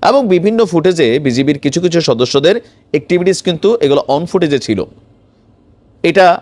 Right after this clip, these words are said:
মিথ্যা বলার বা এটাকে আসলে অস্বীকার করারও কিন্তু সুযোগ নেই, কারণ এগুলো জনগণ দেখছে।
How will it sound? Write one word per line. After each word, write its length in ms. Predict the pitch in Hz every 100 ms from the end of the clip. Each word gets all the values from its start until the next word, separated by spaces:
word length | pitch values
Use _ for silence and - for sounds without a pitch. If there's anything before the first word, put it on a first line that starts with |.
| -
মিথ্যা 400 | 117 143 - 180
বলার 300 | 165 151 135
বা 320 | 131 120 107 110
এটাকে 340 | 135 151 170
আসলে 400 | 139 151 156 175 -
অস্বীকার 460 | 127 - 165 170
করারও 260 | 156 143 143
কিন্তু 180 | 151 160
সুযোগ 300 | 156 165 143
নেই, 140 | 104
কারণ 300 | 135 160 220 - _ -
এগুলো 260 | 123 151
জনগণ 480 | 135 117 117 127 120
দেখছে। 380 | 92 127 -